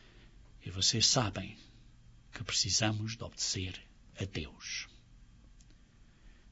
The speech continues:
Quando o homem perguntou a Jesus Cristo, "O que é que eu preciso fazer para ter a vida eterna?", Jesus Cristo disse a ele, Obedece a Deus.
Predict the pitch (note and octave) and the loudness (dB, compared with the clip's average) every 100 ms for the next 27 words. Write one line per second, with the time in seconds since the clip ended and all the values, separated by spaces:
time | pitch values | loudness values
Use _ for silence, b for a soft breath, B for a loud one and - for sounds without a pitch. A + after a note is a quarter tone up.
0 | - - - - - - - - - - | -20 -20 -20 -20 -20 -20 -20 -20 -20 -20
1 | - - - - - - - - - - | -20 -20 -20 -20 -20 -20 -20 -20 -20 -20
2 | - - - - F#2 F2+ G2 G#2 G#2+ A2 | -20 -20 -16 -6 -2 2 4 4 2 0
3 | A2 A2 - A#2 A#2+ B2 - C#3+ - A2 | 0 0 4 6 6 6 6 6 4 4
4 | A#2 C3+ B2+ C3 - B2+ D#3 E3 D3 C3+ | 2 4 6 4 8 10 10 8 4 8
5 | D3+ D3+ C#3+ E3 F3 - G3 F#3+ A#2+ F#2 | 10 12 12 10 12 12 12 12 8 2
6 | B B A#2 B2+ - D#3+ - D#3 - D3+ | B B 12 12 12 10 10 10 10 10
7 | C3+ B2+ A2 b b b - - A2 G2 | 10 8 6 b b b -20 -2 2 2
8 | - A2+ B2 C3 - - - - - - | 6 8 8 8 8 10 6 2 -20 -20
9 | - - - - G#2 - F2+ - - - | -20 -20 -18 -8 -8 -4 -6 -6 -12 -10
10 | - | -10